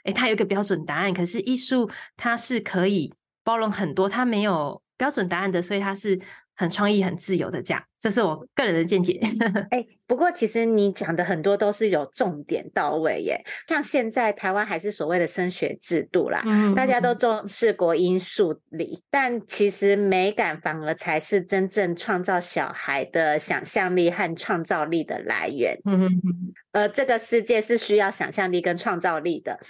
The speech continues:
Speaker 2: 我们已经被各个A I科技给充斥了。以前呢，我们可能还是需要请人翻译，但现在根本就不需要翻译啦，
Speaker 1: <laughs>
Speaker 2: 一台手机就可以搞定了。
Speaker 1: 对。
Speaker 2: 有很多很多的工作，我们所谓的工作都可以逐渐被A I取代。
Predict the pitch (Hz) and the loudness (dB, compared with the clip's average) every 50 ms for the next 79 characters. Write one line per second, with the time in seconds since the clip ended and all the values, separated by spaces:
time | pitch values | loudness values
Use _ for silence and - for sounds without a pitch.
0 | - - - - - - 185 196 202 214 233 247 240 220 185 185 180 208 220 220 | -20 -20 -20 -20 -8 -2 0 2 2 2 2 2 2 2 2 2 2 2 4 4
1 | 226 226 226 233 226 - 262 247 240 226 202 190 - 262 240 208 190 185 175 175 | 4 4 2 0 0 2 2 4 4 2 2 2 2 2 2 2 2 2 0 0
2 | 175 - 196 202 208 208 - 196 196 196 196 196 - - 214 202 196 190 - 208 | 0 0 0 2 2 2 0 0 0 0 -2 -2 -4 -2 0 2 2 0 0 -4
3 | 190 - 147 - - - 180 175 175 180 - - 190 156 135 - - - - - | -4 -4 -6 -6 -4 -4 -2 -2 -2 -2 0 0 2 2 2 0 -4 -8 -14 -20
4 | _ _ _ - 190 196 180 - - 202 190 196 214 214 214 196 180 175 175 175 | _ _ _ -2 0 0 0 2 0 0 2 2 2 2 2 2 2 2 2 0
5 | 180 - 175 160 160 170 170 165 165 - 214 208 - 196 196 202 196 190 190 - | 0 -2 -2 -2 0 0 -2 -2 -2 -2 -4 -2 0 2 2 2 2 0 -2 -4
6 | - 170 143 147 147 151 - - 170 170 175 180 170 170 214 214 214 - 233 220 | -6 -6 -4 -4 -6 -4 -4 -4 -2 0 2 2 2 2 2 0 0 0 0 0
7 | 226 208 208 226 214 208 196 175 214 208 - 214 214 - 208 196 - - 196 180 | 0 2 0 0 0 0 0 0 0 0 2 0 2 2 0 0 0 -2 -4 -4
8 | 180 190 185 175 165 156 196 240 220 202 254 214 185 202 156 - 180 180 190 208 | -2 0 0 0 0 0 0 0 0 0 0 0 0 -2 -2 0 0 2 2 2
9 | - - 196 165 165 180 160 - - - 208 190 - - - 92 - - - - | 2 0 0 0 0 -2 -4 -4 -2 0 0 0 0 -2 -4 -6 -8 -8 -12 -18
10 | - - 214 190 180 175 160 165 160 - 370 370 - 302 226 202 190 247 262 302 | -8 -4 0 2 2 2 2 0 0 0 0 2 0 0 0 2 2 4 4 4
11 | 320 254 202 180 175 226 226 240 226 233 214 196 196 - - - _ _ - 262 | 4 2 0 0 2 2 2 2 4 2 2 2 0 -4 -10 -20 _ _ 0 0
12 | 247 254 262 269 262 - - 226 170 - - - _ - 180 185 202 214 214 - | 2 2 0 -4 0 2 2 2 2 0 -2 -8 _ -4 0 0 0 0 0 0
13 | 202 175 202 226 214 202 180 - 220 208 214 208 - 220 202 190 - 214 220 214 | 2 2 4 4 2 0 0 0 0 0 0 0 2 0 2 2 2 0 0 0
14 | - - 208 175 165 143 - 165 160 156 - 196 185 185 180 180 170 - - 175 | -2 -2 -2 -2 -2 -2 -4 -4 -4 -2 0 0 0 2 0 0 0 0 0 0
15 | 170 165 165 165 170 170 - - - - - - - 185 - - | 0 0 0 -2 -2 -4 -8 -10 -10 -10 -6 -4 -2 -2 -2 -4